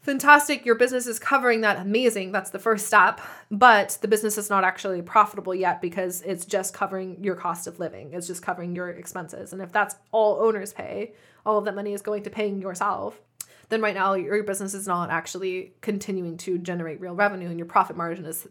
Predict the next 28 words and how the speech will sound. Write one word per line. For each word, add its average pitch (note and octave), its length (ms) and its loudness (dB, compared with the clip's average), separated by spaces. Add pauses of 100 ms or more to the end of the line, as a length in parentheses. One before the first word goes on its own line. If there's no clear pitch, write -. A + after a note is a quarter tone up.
essentially F3 440 -4
zero - 460 -4 (320)
or F3+ 180 0
a F3 40 -6
very F#3+ 240 2
minimal G3 320 0
percent, F3 520 -4
because F3+ 300 -4
all F#3 160 4
of - 60 -8
that F#3+ 120 0
is F3+ 120 -6
going E3 220 -8
towards E3 500 -10
paying F#3+ 340 -8
yourself. - 500 -18 (480)
So A#3 140 6
when A#3+ 160 6
we're B3 100 2
starting C4 380 -2
to D4 100 -4
think A#3 160 0
about G3 460 2 (160)
the G3 560 -4
profitability G#3 760 2
of E3+ 60 -6
a E3+ 60 -8
business F3+ 560 -12